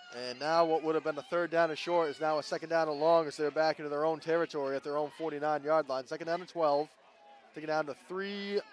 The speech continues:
minutes to play in this opening quarter. Carstetter snap, drops back, throws down the middle. He's got a man.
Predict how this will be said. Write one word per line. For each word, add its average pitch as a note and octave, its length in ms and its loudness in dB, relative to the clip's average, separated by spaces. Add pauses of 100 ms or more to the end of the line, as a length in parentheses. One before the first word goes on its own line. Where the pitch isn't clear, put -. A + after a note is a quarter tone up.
(140)
minutes F3 280 -6
to E3+ 80 -6
play F3 260 0
in E3+ 60 -4
this D#3+ 140 -6
opening F3 280 -4
quarter. C#3+ 420 -2
Carstetter D#3 440 -2
snap, F#3 420 0
drops D3+ 260 0
back, G3+ 360 4 (680)
throws F#3 280 4
down G3+ 240 6
the F#3 80 0
middle. A#3+ 300 12
He's G3+ 140 2
got A3+ 160 8
a G#3 60 6
man. C#4 560 12